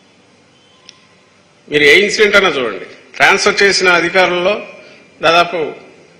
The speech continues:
ఫిఫ్టీ పర్సెంట్, సిక్స్టీ పర్సెంట్ దాకా ఎస్సీ, ఎస్టీ, మైనారిటీ వర్గాలకు చెందిన వాళ్ళే.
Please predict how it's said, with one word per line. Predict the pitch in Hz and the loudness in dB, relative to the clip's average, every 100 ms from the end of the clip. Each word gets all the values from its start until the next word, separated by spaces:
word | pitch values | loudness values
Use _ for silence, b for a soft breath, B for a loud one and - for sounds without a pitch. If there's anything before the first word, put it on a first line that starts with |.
| - | -18
ఫిఫ్టీ | 147 175 | -10 -6
పర్సెంట్, | 160 156 180 143 | -4 -4 -6 -8
సిక్స్టీ | 151 - | -12 -10
పర్సెంట్ | 139 139 151 147 | -8 -6 -8 -4
దాకా | 147 143 185 - - - - - - | -4 -4 -8 -10 -20 -20 -20 -18 -10
ఎస్సీ, | 135 131 165 | -8 -6 -6
ఎస్టీ, | 160 135 127 - 143 | -4 -4 -6 -10 -8
మైనారిటీ | 127 127 127 - | -8 -6 -8 -8
వర్గాలకు | 113 107 104 104 | -10 -10 -14 -14
చెందిన | 95 92 92 | -18 -18 -20
వాళ్ళే. | 92 | -20